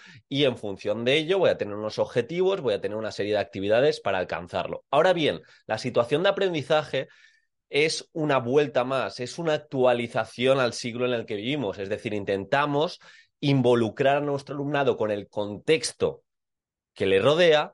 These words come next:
conectar mucho más todas las propuestas a la realidad, y así, si nos vamos a la lomloe, de una forma resumida, nos dice que es, la situación de aprendizaje son situaciones y actividades que implican el despliegue por parte del alumnado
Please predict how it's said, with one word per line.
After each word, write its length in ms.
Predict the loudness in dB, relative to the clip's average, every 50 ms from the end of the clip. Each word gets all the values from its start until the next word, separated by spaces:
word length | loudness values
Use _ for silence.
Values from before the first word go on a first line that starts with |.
| _ _ _
conectar 600 | -2 0 0 0 -2 -4 -2 _ 2 2 2 0
mucho 340 | -2 -6 -8 -8 -8 -8 -6
más 220 | -4 -6 -6 -2
todas 180 | 0 2 2 2
las 160 | 2 0 -2
propuestas 680 | -4 -4 -4 0 0 -2 -2 0 -2 -2 -2 -2 -4 -2
a 80 | 0
la 140 | 2 2 2
realidad, 500 | 2 2 0 0 2 2 2 2 2 0 -2
y 120 | -4 -4
así, 180 | -4 -4 -8 -10
si 140 | -10 -8
nos 160 | -6 -6 -2 -2
vamos 240 | 0 0 0 0
a 60 | 2 2
la 100 | 2 2
lomloe, 400 | 2 2 2 4 4 4 4 2
de 60 | 0
una 140 | -2 -4 -4
forma 280 | -4 -6 -4 -2 -2
resumida, 500 | -2 -2 -2 -4 -4 -4 -2 0 0 0
nos 160 | -2 -4 -4
dice 320 | -4 -6 -6 -2 -2 -2 -2 -2 -10 -20 -20 _ _
que 100 | 0 0
es, 220 | 0 0 -2 -2
la 160 | -2 -2 -2
situación 360 | -2 -4 -4 -4 -4 -4 -4 -4
de 60 | -2
aprendizaje 580 | -2 -2 0 0 -2 0 -2 -2 -2 -2 -4
son 160 | -4 -4 -8 -8
situaciones 840 | -6 -6 -6 -2 0 0 0 0 -2 -2 -2 0 -2 -4 -8 -10 _
y 120 | 0 0
actividades 760 | 0 0 -2 -4 -4 -4 -2 0 0 0 0 -2 -4 -6 -6 -10 -18 -20 -20 _ _
que 80 | -4 -4
implican 480 | -4 -2 -2 -4 -6 0 2 2 2 2
el 120 | 0 -2
despliegue 580 | -4 -4 -6 -6 -8 -6 -2 -2 0 0 0 0
por 200 | 0 -2 -2 -2
parte 320 | -4 -6 -4 -4 -6 -4
del 180 | -2 0 0 0
alumnado 600 | 0 0 -2 -6 -6 -4 -4 -2 -2 -4 -4